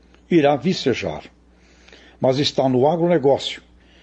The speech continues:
que reunidas todas as suas partes, representa um terço do pib do país, a grande alavanca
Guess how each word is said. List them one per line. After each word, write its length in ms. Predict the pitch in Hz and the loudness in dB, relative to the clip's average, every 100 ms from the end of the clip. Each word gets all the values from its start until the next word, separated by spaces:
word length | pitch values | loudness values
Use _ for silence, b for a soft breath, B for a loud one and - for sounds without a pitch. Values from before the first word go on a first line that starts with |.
| b b | b b
que 140 | - 139 | -4 0
reunidas 720 | 131 151 135 185 147 113 - | 2 2 4 2 2 0 0
todas 340 | - 202 160 | 0 2 2
as 140 | 135 120 | 2 -2
suas 400 | - 156 110 - | 0 0 0 -8
partes, 640 | - 147 127 - - - b b b b b | -4 -4 -4 -8 -10 -12 b b b b b
representa 800 | - 139 147 135 151 151 143 147 - | -2 0 2 2 2 0 -2 -4 0
um 200 | 220 226 | 0 0
terço 540 | - 185 208 - 139 | 2 2 2 -2 -6
do 160 | 131 123 | -2 -2
pib 480 | - 226 247 190 | 0 2 2 2
do 120 | 151 139 | -2 -2
país, 580 | 101 98 131 127 - - _ b b b | -2 -2 -4 -6 -14 -18 _ b b b
a 120 | 139 | -2
grande 380 | 127 147 190 180 | 0 2 2 2
alavanca 580 | 175 165 120 123 - | 2 2 2 0 -4